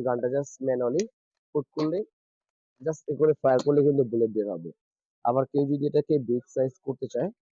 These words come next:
সেখানে কিন্তু অবশ্যই সাইজ করার অপশন আছে। just এই জিনিসটা এখানে পিছনে দিয়ে দিলে এটা কিন্তু বড় হয়ে যাবে। এই যে, এই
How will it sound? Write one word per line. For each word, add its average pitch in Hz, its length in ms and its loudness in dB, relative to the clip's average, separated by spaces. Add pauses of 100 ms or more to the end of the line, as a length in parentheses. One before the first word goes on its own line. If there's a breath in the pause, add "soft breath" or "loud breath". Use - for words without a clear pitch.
(160)
সেখানে 120 260 -6
কিন্তু 120 180 -4
অবশ্যই 120 360 -6
সাইজ 113 160 0 (100)
করার 113 240 -2
অপশন 113 300 -8
আছে। - 160 -10 (680)
just 147 200 -4 (120)
এই 127 100 0
জিনিসটা 135 320 -4
এখানে 143 260 0
পিছনে 139 320 -2
দিয়ে 135 140 0
দিলে 139 240 0
এটা 120 160 -6
কিন্তু 123 160 -4 (100)
বড় 113 220 2
হয়ে 95 180 -2
যাবে। 92 200 -8 (1500)
এই 104 200 -2
যে, - 80 -20 (1500)
এই 110 140 -2